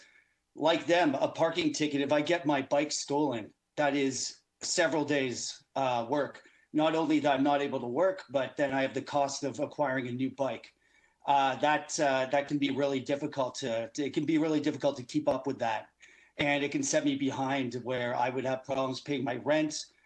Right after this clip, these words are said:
or, uh, paying my bills or anything like that. Uh, these two problems are interrelated. And I think that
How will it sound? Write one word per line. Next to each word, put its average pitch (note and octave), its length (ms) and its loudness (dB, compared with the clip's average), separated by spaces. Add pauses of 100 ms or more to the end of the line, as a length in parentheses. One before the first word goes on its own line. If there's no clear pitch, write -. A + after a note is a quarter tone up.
(220)
or, C3 400 0
uh, A2+ 280 -2
paying C3 300 -4
my A#2+ 120 -2
bills D#3 420 0
or C3+ 80 0
anything C#3 300 -2
like B2 240 -4
that. A#2 280 -4 (840)
Uh, C#3 200 4
these F3 200 -2
two G#3 160 0
problems D#3+ 320 2
are C3+ 180 0
interrelated. B2+ 880 -2
And C3 160 -4
I B2+ 80 -2
think C3+ 280 0
that C3 240 0